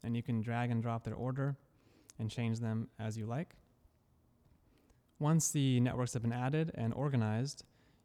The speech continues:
you're gonna want to fill in all the missing settings here. Um,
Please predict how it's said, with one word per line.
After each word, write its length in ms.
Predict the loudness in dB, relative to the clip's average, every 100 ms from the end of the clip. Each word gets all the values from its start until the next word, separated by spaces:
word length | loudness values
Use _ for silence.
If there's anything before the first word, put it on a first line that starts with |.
| -4
you're 80 | 0
gonna 180 | 2
want 160 | 0 -2
to 340 | -2 -2 -2 -6 _ _ _ -8
fill 220 | -2 2
in 120 | 4
all 300 | 4 2 0
the 80 | 2
missing 320 | 0 0 -4
settings 400 | -4 -4 -2 -4
here. 320 | -4 -4 -4 -8 _ _ _ _ -8
Um, 460 | -4 -2 0 -2